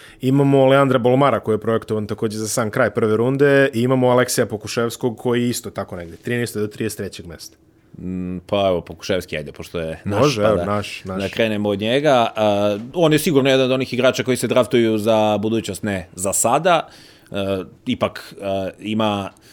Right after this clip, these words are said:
Speaker 2: nespremno telo za N B A, mislim da je blago rečeno, a i on je neko od onih koji je,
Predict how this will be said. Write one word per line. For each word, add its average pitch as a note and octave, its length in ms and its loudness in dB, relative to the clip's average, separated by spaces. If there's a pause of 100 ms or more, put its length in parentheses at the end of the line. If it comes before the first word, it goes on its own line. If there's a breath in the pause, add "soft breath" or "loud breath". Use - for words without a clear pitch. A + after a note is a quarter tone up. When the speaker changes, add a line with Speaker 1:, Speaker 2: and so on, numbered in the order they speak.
(480 soft breath)
Speaker 2:
nespremno C#3 560 4
telo G#2 300 4
za F#2+ 100 -2
N F#2+ 80 -2
B G2 100 0
A, F2 100 -2
mislim F2+ 240 -8
da F#2+ 100 -4
je F#2+ 60 -2
blago G#2+ 280 2
rečeno, C#3+ 440 2
a C#3+ 200 4
i D3 120 4
on E3+ 120 2
je E3 60 0
neko F3 280 0
od E3+ 80 4
onih F3 260 0
koji D#3+ 280 2
je, D3 520 6